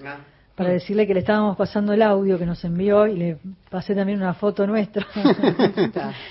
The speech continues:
Speaker 2: Y me dice, "No te mandé el otro audio, ¿no?". Porque el otro
Speaker 1: Es
Speaker 2: audio,
Speaker 1: verdad, es cierto.
Speaker 2: el otro audio que nos quería compartir Lorena, es un poco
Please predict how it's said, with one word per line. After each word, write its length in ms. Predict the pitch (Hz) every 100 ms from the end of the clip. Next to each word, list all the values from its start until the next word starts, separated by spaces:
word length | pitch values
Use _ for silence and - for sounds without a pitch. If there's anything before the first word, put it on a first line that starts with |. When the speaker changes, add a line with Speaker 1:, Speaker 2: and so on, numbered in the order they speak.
| - - - 466 - 233
Speaker 2:
Y 80 |
me 80 | 233
dice, 240 | 240 - 226
"No 120 | 302
te 120 | 302
mandé 260 | 254 240 285
el 60 |
otro 240 | 262 220 254
audio, 360 | 226 208 202
¿no?". 200 | 208 233
Porque 280 | 208 185 226
el 200 | 240 240
otro 280 | 262 269 269
Speaker 1:
Es 40 | 233
Speaker 2:
audio, 220 | 220 208
Speaker 1:
verdad, 240 | 196 190 -
es 60 |
cierto. 220 | - 127 - - 190
Speaker 2:
el 140 | 190
otro 220 | 214 220
audio 280 | 226 233 226
que 80 | 185
nos 140 | 180
quería 280 | - 175 202
compartir 400 | 196 185 185 196
Lorena, 500 | 202 196 208 214 233 - - - _
es 160 | 208 196
un 100 | 214
poco 540 | 214 214 226 226 240